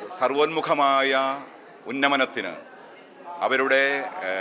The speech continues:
കൂടുതൽ തീക്ഷ്ണതയോടുള്ള അജപാലന മേഖലയിലെ പ്രവർത്തനങ്ങൾക്ക് ആവശ്യമായ ഉൾക്കാഴ്ചകൾ പകരുക,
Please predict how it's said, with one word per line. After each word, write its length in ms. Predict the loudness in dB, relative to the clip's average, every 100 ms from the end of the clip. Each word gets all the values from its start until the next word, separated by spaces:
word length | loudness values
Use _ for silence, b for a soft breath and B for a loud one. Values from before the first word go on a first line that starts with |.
| -4 -6
കൂടുതൽ 240 | 0 2 2
തീക്ഷ്ണതയോടുള്ള 640 | 0 0 2 4 4 4 2
അജപാലന 440 | 2 4 4 4 2
മേഖലയിലെ 500 | 2 2 2 2 4 2 2
പ്രവർത്തനങ്ങൾക്ക് 920 | 0 0 -2 -2 0 0 0 2 2 2 -4 B B B 0
ആവശ്യമായ 560 | 2 2 2 2 2 2 0
ഉൾക്കാഴ്ചകൾ 640 | -4 2 2 2 0 -2 0
പകരുക, 340 | 0 2 2